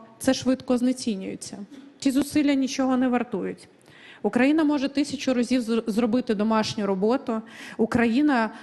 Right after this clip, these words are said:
може бути і зберігати функціональність і спроможність в умовах війни.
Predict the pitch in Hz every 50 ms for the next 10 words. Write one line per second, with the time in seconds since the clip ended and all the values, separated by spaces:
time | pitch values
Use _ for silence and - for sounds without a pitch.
0 | - - 233 247 254 240 269 277 208 208 247 254 254 - 254 226 226 214 185 220
1 | 214 233 226 226 233 247 240 240 226 226 - 226 226 - - 233 208 214 226 226
2 | 247 262 254 220 - - 233 - - - 214 214 220 233 240 247 220 226 220 202
3 | - - 220 214 214 226 226 220 214 214 - 220 226 226 220 240 294 339 359